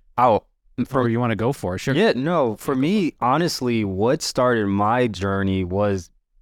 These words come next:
Speaker 1: being in the fire department, which I'm transitioning from, but it was being able to, like, growing up in a Christian household and then seeing, like, talking to a near-death experience.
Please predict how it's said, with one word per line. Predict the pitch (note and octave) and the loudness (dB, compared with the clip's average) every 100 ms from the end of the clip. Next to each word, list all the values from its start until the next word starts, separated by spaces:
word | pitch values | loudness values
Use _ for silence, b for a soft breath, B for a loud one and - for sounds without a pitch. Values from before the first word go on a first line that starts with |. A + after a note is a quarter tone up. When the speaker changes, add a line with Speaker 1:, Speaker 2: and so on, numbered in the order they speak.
| - | -2
Speaker 1:
being | D3+ B2+ | 0 2
in | G#2 | 0
the | |
fire | - G2+ F#2 | 0 0 0
department, | F#2+ - G2+ F#2 F#2+ F#2 | -2 0 0 2 0 0
which | F#2+ - | -2 -2
I'm | G#2+ G2+ - _ _ | -4 -4 -8 _ _
transitioning | - A#2 G#2 A#2+ - G#2 F#2 - - | -4 -2 0 -2 0 0 0 -4 -4
from, | D3 G#2+ F#2+ | 0 0 0
but | E2+ G#2+ - - _ _ _ _ _ _ _ _ | 0 0 -2 -8 _ _ _ _ _ _ _ _
it | A#2+ | -2
was | B2+ C3 A#2 - - _ _ B2+ | 2 2 0 -4 -14 _ _ -6
being | A#2 D3 D#3+ | -2 0 2
able | E3 D3+ C3+ | 0 0 0
to, | A#2+ | -2
like, | A#2+ A#2+ G#2+ - _ _ _ _ | 0 0 0 -4 _ _ _ _
growing | A#2 B2 C3+ | -4 0 0
up | C3+ B2 | 0 -2
in | |
a | A#2 | -4
Christian | - B2 B2 | -2 -2 -2
household | A2+ A2 G#2+ - G#2+ G#2 F#2 | 0 0 0 0 0 0 0
and | A2 | -2
then | G#2+ G2+ | -2 -2
seeing, | - A#2 A2+ G#2+ | -2 -2 -2 0
like, | G2+ F#2 | -2 -4
talking | - A#2 A#2+ A#2 | 0 0 0 -2
to | - | 0
a | G2 | 0
near-death | F#2+ A2+ A2+ A2 - G2 - - _ | 0 0 0 0 -2 -8 -10 -20 _
experience. | G#2+ - A2+ A2 | -6 -4 -2 -2